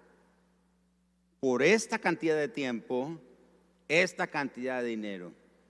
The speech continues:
Y viendo lo que tenía que pagar versus lo que yo recibía, no me daba.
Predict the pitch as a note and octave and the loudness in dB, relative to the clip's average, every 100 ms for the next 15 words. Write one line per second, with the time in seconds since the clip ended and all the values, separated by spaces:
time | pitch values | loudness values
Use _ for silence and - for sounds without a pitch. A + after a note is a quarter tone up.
0 | _ _ _ _ _ _ _ _ B2 A2+ | _ _ _ _ _ _ _ _ -2 -2
1 | A#2+ E3+ G3 C#3+ C3+ C3 - - - - | 0 2 2 0 0 0 -6 -20 -20 -8
2 | A2+ A#2+ C3 A#2+ A#2+ C3 F3 F3 F3 D3 | -2 0 -2 -2 0 4 2 2 -4 -4
3 | C#3 C#3 A2+ F#2+ D#3+ - C#3 A2+ A2 A2 | -4 -4 -4 0 0 0 -4 -4 -4 -4
4 | A#2+ C#3 D#3 E3+ C#3 G2 G2 A2+ - - | -2 -4 -6 -6 -4 -4 -6 -8 -16 -20
5 | _ _ _ _ _ _ _ - - D3+ | _ _ _ _ _ _ _ -20 -20 -14
6 | C#3+ D#3+ F#3+ - | -10 -10 -10 -14